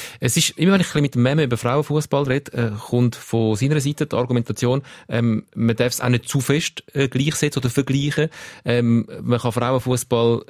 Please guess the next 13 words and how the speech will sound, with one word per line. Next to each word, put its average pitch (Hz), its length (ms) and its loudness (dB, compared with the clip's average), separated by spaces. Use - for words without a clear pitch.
im 127 140 2
Vergleich 123 260 0
zu 113 120 -2
Fu-, 117 200 -4
Mannenfußball 123 880 0
nehmen 113 240 2
wie 131 260 -2
Unihockey. 131 760 2
Im 107 80 -6
Vergleich, 107 320 -2
es - 60 -12
ist 123 120 -2
auch 123 260 -2